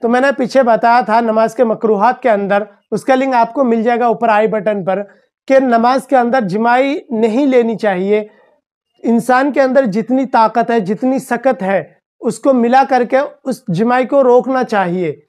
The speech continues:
लेकिन अगर किसी वजह से मुंह खुल जाता है कि अपनी ताकत के ज़रिए हम जिमाई को नहीं रोक सकते, मुंह खुल जाता है,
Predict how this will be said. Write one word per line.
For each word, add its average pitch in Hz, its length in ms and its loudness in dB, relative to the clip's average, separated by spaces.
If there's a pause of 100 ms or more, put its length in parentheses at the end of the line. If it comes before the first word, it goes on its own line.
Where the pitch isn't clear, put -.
(140)
लेकिन 269 440 2
अगर 285 220 2
किसी 294 360 -2
वजह 254 220 0
से 302 160 -4
मुंह 247 300 0
खुल 269 200 0
जाता 262 340 2
है 160 200 -4 (360)
कि 262 60 4
अपनी 254 260 2
ताकत 254 420 0
के 285 100 0
ज़रिए 247 260 2
हम 240 200 0
जिमाई 233 320 0
को 285 120 -4
नहीं 240 280 -2
रोक 240 200 2
सकते, 240 340 -4
मुंह 233 240 0
खुल 247 280 -2
जाता 202 340 2
है, 165 180 -4